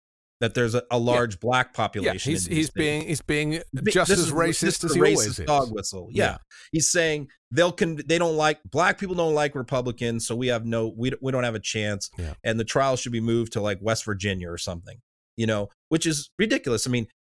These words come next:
Speaker 1: everyone in the United States in, from the beginning of the history of this country has always been tried where the crime was committed. That's it.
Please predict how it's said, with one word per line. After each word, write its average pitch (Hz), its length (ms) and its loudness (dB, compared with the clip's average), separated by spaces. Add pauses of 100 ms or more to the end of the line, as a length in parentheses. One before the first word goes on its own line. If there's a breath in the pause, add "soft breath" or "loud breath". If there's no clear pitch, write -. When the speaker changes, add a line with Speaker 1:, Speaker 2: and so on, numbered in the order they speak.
Speaker 1:
everyone 202 420 2
in 202 80 0
the 185 60 2
United 160 380 0
States 151 380 -2 (540)
in, 131 160 2
from 127 260 0
the 120 80 0
beginning 151 460 0
of 147 160 -2
the 127 80 2
history 143 400 0
of 127 100 -2
this 127 140 -2
country 113 500 -2 (300 loud breath)
has 110 120 2
always 165 380 4
been 160 160 -2
tried 135 380 0
where 120 260 2
the 123 80 -2
crime 117 380 -2
was 107 100 -2
committed. 92 480 -4 (380)
That's 156 260 2
it. 120 240 0